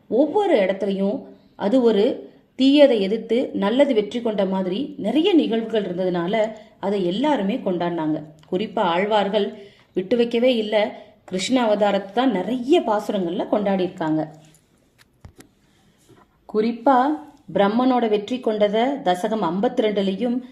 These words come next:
அக்னியை வெற்றி கொண்டத தசகம் ஐம்பத்தி எட்டுலயும், இந்திரனை வெற்றி கொண்டத தசகம் அறுபத்தி ரெண்டுல இருந்து அறுபத்தி நான்குலும், வருணனை வெற்றி கொண்டத அறுபத்தி நான்குலயும், யமனை வெற்றி கொண்டத தசகம் எழுபத்தி ஆறுலயும்,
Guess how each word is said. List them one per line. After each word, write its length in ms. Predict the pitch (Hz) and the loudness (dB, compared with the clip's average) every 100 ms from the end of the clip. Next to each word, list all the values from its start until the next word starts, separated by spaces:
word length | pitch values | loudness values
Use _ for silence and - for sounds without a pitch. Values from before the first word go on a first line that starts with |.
| - _ | -20 _
அக்னியை 480 | 202 208 311 392 294 | -4 0 0 2 2
வெற்றி 260 | 202 202 233 | 2 -4 -6
கொண்டத 520 | 214 196 196 240 226 | -2 -2 0 0 0
தசகம் 380 | 190 190 214 185 | -4 -4 -4 -4
ஐம்பத்தி 400 | 165 202 277 226 | -2 -2 -2 -2
எட்டுலயும், 640 | 180 220 214 196 208 190 - - - | -2 -2 -2 -2 -4 -8 -12 -20 -12
இந்திரனை 460 | 180 208 233 240 202 | -6 0 0 0 -2
வெற்றி 260 | 196 214 | -4 -6
கொண்டத 460 | 196 208 190 220 214 | -4 -2 0 0 0
தசகம் 380 | 180 185 208 196 | -2 0 0 0
அறுபத்தி 480 | 160 190 233 233 | 0 0 0 0
ரெண்டுல 180 | 220 208 | 0 0
இருந்து 300 | 196 190 196 | 0 0 0
அறுபத்தி 400 | 185 196 214 202 | 0 -2 -4 -4
நான்குலும், 580 | 160 165 208 202 190 233 - - _ _ 185 | -2 -2 -2 -2 -2 -4 -8 -20 _ _ 4
வருணனை 400 | 233 349 359 240 | 6 6 6 4
வெற்றி 260 | 202 - | 0 -4
கொண்டத 360 | 220 208 196 202 | -2 0 0 0
அறுபத்தி 580 | 240 175 226 247 247 196 | 0 0 0 -2 -2 -2
நான்குலயும், 680 | 165 190 202 190 196 208 226 - - - | -2 -2 0 0 0 -4 -8 -14 -20 -4
யமனை 400 | 175 175 214 262 | 0 2 2 2
வெற்றி 260 | 214 208 214 | 2 -2 -4
கொண்டத 460 | 208 196 202 240 | -2 0 2 2
தசகம் 440 | 196 190 202 185 165 | 0 -2 -2 -2 0
எழுபத்தி 440 | 196 254 262 220 | 2 2 2 0
ஆறுலயும், 640 | 160 165 185 180 190 202 | -2 -2 -2 -2 -2 -4